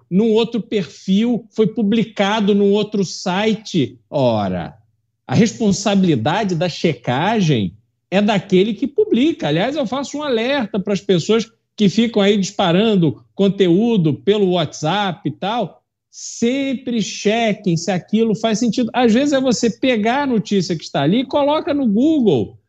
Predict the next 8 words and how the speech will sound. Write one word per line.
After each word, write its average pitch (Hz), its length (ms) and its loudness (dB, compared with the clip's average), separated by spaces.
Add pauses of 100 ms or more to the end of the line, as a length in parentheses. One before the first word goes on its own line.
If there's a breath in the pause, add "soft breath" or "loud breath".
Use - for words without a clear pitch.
(140)
para 262 160 -2
ver 277 140 0
se - 100 -4
aquilo 240 280 -2
realmente 240 340 -2
tem 254 100 -4
algum 233 220 0
fundamento. 226 1120 0